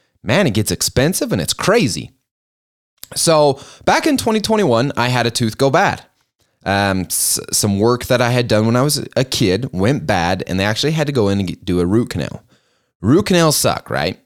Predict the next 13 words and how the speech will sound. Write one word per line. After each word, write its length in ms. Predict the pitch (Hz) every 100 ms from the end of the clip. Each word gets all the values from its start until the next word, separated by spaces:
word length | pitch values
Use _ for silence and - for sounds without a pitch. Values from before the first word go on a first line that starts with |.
| -
They 160 | 98
are 80 | 92
not 240 | 101 127 -
fun. 320 | 82 - - _ -
<clears throat> 220 | 104 92
So 160 | -
I 80 | 113
went 180 | 123 180
and 80 | 160
did 140 | 160
the 80 | 139
root 180 | 139 135
canal. 300 | 95 64